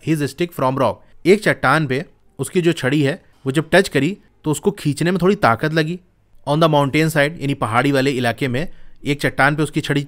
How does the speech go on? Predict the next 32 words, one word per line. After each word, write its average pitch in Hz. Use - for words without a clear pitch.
छू 190
गई, 196
तो -
जब 151
उसको 175
खींच 208
रहा 120
था 175
तो 185
ऐसा 160
लग 156
रहा 160
था 202
कि 214
थोड़ी 180
ताकत 170
लगानी 147
पड़ 113
रही 95
है। 95
It 151
seems 190
as 160
if 151
the 160
stick 208
was 170
being 180
attracted 143
by 147
the 131
rock। 98